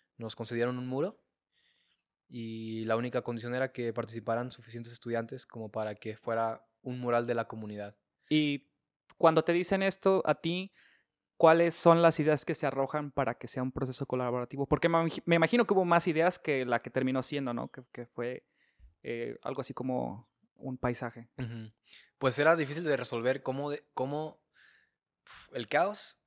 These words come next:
Speaker 1: el caos es un, es potencial, ¿no?
Speaker 2: Sí.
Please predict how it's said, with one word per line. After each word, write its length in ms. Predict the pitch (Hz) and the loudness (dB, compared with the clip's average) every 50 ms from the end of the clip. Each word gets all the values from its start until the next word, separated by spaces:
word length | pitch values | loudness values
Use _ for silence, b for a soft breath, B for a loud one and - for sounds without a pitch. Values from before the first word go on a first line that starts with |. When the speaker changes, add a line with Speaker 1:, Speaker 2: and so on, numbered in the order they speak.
| _ _ | _ _
Speaker 1:
el 160 | - 120 - | -18 -14 -8
caos 300 | - 139 147 160 - 143 | -4 -4 -4 -4 -6 -8
es 100 | 131 - | -10 -10
un, 180 | 147 143 143 _ - | -10 -12 -14 _ -8
es 500 | 127 123 123 120 - - - - - _ _ _ _ _ _ - | -8 -6 -6 -6 -8 -10 -10 -12 -16 _ _ _ _ _ _ -10
potencial, 540 | - 123 - 120 117 110 117 110 101 - 107 | -8 -6 -6 -6 -8 -6 -8 -8 -10 -10 -14
¿no? 160 | 135 185 _ _ _ _ | -16 -18 _ _ _ _
Speaker 2:
Sí. 280 | - - 131 120 117 | -10 -8 -8 -8 -8